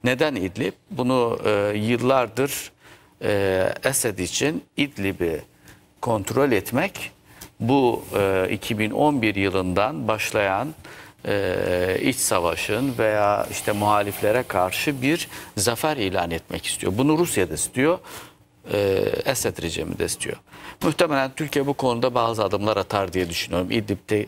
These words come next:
e, bence bu konuda İdlib, e, temel, e, sac ayağı olacağını düşünüyorum ikili ilişkilerde. İkinci nokta, e, Y P G P K K terör örgütü meselesi.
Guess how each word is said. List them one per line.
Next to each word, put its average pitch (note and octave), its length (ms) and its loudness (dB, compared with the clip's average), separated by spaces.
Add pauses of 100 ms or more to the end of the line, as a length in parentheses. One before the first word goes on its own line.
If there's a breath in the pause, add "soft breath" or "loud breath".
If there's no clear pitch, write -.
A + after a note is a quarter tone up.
(120)
e, G2+ 440 2
bence G#2+ 460 -4
bu G#2+ 260 -2
konuda A2 520 0 (440 loud breath)
İdlib, A#2 380 -2 (220)
e, F#2 680 0
temel, A#2 420 0 (840 soft breath)
e, G2 320 0 (460)
sac G#2 320 0
ayağı F#2 300 2
olacağını F2+ 600 0
düşünüyorum F#2 580 0
ikili G#2 280 0
ilişkilerde. F2+ 840 0 (500 loud breath)
İkinci E3+ 480 -2
nokta, F3+ 540 -2 (220)
e, A2 240 0 (600)
Y D3 140 2
P E3 180 0
G D#3 120 -2
P C#3+ 140 0
K C3+ 120 -2
K A#2+ 140 -2
terör A2 200 0
örgütü F2+ 420 0
meselesi. F#2 680 0